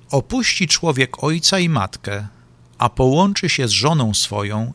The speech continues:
i będą dwoje jednym ciałem”. Tajemnica to wielka, a ja mówię w odniesieniu do Chrystusa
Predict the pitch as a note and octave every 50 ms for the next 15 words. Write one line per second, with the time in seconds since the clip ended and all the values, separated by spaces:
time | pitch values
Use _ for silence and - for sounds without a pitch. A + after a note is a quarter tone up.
0 | - - C3+ B2 B2 C#3 C3+ C3+ B2 B2+ B2 A#2+ A2 G2+ G#2 D3+ F3 F3+ E3+ D3
1 | B2+ C3 C3+ C3 - C3 C3 C3 - - - C#3+ A2 G2 F2+ - C#2 - - -
2 | _ - _ _ - - - - _ _ - - - C3+ C#3 C3+ C3+ C#3 D#3+ F#3
3 | G3 - - A#2+ A2 - G#2+ F#2+ G2 G#2+ G#2+ G#2+ A2 A2 - C#3+ D3 - - B2
4 | C3 C3 B2 A#2 B2 C3 C3+ B2 B2+ B2+ B2 A2+ A2 C3 C3+ A2+ G#2+ A#2 A#2 G#2+
5 | - D#3 E3 E3+ F3 F3+ F#3 F#3 G#3 F3+ B2+ A2 A#2+ A#2 - A2+ A2+ G#2 - -
6 | - C#3+ D#3 D3+ - - C3+ C3+